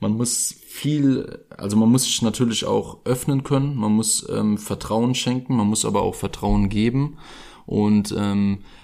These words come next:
das ist schon nicht so einfach, ja. Also ich, mm, ja,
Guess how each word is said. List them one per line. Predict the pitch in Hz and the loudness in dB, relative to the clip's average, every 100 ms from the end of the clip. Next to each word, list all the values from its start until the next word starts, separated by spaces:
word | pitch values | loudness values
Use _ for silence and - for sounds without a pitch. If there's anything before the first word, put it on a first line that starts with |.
| - | -8
das | 101 104 - - - - - - - | -4 0 2 2 0 -4 -10 -12 -12
ist | - - - | -4 -2 0
schon | - 120 123 123 120 117 113 110 | 2 4 4 4 4 4 2 2
nicht | 113 117 - | 2 2 0
so | 113 | -2
einfach, | - 110 - 90 - - | 0 -2 -2 -6 -8 -10
ja. | 107 98 - | -6 -6 -6
Also | 104 95 98 95 | -6 -2 0 0
ich, | - - - | -2 -4 -4
mm, | 104 101 - - - - - 110 | -4 -4 -6 -10 -12 -12 -10 -6
ja, | 101 95 | -4 -4